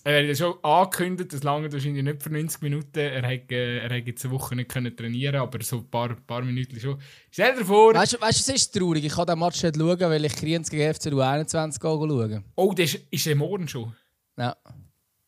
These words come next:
Speaker 1: Oh, den kann ich auch nicht schauen. Schade, Schokolade.
Speaker 2: Ja, morgen ist, glaub ich, am,
Speaker 1: Ähm,
Speaker 2: ist am Samstag um sechs Uhr.
Speaker 1: Ja, auf jeden
Speaker 2: Also
Speaker 1: Fall.
Speaker 2: Sion Basel.
Speaker 1: Ah gut, dann kann ich ihn auch nicht schauen, weil dann spielt natürlich mein, mein, äh, mein Herzensverein.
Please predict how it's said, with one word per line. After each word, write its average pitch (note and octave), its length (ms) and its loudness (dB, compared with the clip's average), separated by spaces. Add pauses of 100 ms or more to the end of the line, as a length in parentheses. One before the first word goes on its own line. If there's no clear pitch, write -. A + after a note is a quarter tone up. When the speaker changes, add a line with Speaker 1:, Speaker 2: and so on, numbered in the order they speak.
Speaker 1:
Oh, B2 180 -4
den A2+ 120 -6
kann A2 180 -4
ich G#2+ 60 -4
auch G#2+ 40 -4
nicht A#2 180 -2
schauen. G#2+ 380 -8 (260)
Schade, A#2+ 720 -8
Schokolade. B2+ 480 -4
Speaker 2:
Ja, E3+ 60 -2
morgen G3+ 220 0
ist, - 120 -6
glaub G3+ 140 -2
ich, F#3+ 60 -4
am, E3 60 2
Speaker 1:
Ähm, D3 180 8
Speaker 2:
ist C#3+ 100 6
am E3+ 400 0
Samstag F3+ 480 -10
um E3+ 80 -14
sechs D3+ 440 -14
Uhr. A2 140 -18 (840)
Speaker 1:
Ja, C#3+ 120 8
auf D3+ 80 6
jeden E3 120 6
Speaker 2:
Also D3+ 100 10
Speaker 1:
Fall. D#3 180 8
Speaker 2:
Sion E3 160 -2
Basel. B2+ 320 -6 (540)
Speaker 1:
Ah D3+ 140 4
gut, C#3 280 2
dann C3+ 60 2
kann B2 160 6
ich A2 120 0
ihn A2+ 80 2
auch A#2 80 0
nicht C#3 160 0
schauen, D#3 220 -4
weil G#2+ 320 -4
dann G#2 320 -4 (160)
spielt - 320 -6
natürlich A2 360 -4
mein, G#2 320 -2 (1080)
mein, A2 240 2
äh, G#2 380 2 (260)
mein G#2 120 -2
Herzensverein. A#2 920 -2